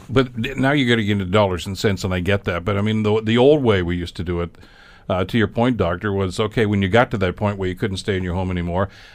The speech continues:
let's go put you in an, an institutional building. Uh, you get a hospital bed, maybe somebody in your room with you, if not. But we know the challenges that they're facing right now. The level of care is not as good as it should be. Uh, the, the support services aren't the way they should be right now. There's a,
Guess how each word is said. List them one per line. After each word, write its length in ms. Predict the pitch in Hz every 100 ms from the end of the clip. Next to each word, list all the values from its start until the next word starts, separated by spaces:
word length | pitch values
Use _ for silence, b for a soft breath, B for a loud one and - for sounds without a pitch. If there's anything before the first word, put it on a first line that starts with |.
| B - 120
let's 360 | 156 165 -
go 160 | - 160
put 200 | 151 151
you 140 | 139
in 80 | 131
an, 120 | 117
an 220 | 107 107
institutional 640 | 123 131 113 127 117 120 104
building. 400 | 95 98 98 -
Uh, 100 | 98
you 180 | 107 117
get 160 | 123
a 40 | 107
hospital 420 | 123 131 139 117
bed, 300 | 110 113 107
maybe 280 | 113 135 110
somebody 400 | - 107 98 95
in 80 | 92
your 100 | 92
room 180 | 98
with 180 | 95 95
you, 100 | 110
if 100 | 101
not. 240 | 98 95 104 B B B
But 220 | 135 147 139
we 180 | 151
know 160 | 190 202
the 80 | 190
challenges 640 | - 165 214 208 135 95
that 160 | 107 123
they're 160 | 175
facing 420 | - 123 113 110
right 160 | 98 90
now. 200 | 90 85
The 100 | 113
level 220 | 156 160
of 120 | 135
care 240 | - 147 156
is 160 | 127 -
not 420 | 131 135 160 175
as 120 | 139
good 160 | 107 107
as 140 | 92
it 100 | 87
should 260 | - 98 80
be. 220 | 87 127 B B B B
Uh, 380 | 104 107 120 120
the, 300 | 117 120 123
the 180 | 113 123
support 480 | - 107 156 185
services 460 | - 120 107 110 92
aren't 200 | 95 92
the 80 | 101
way 180 | 95 92
they 120 | 87
should 240 | - 98
be 120 | 87
right 200 | 87 90
now. 160 | 92 90
There's 200 | 110 120
a, 160 | 151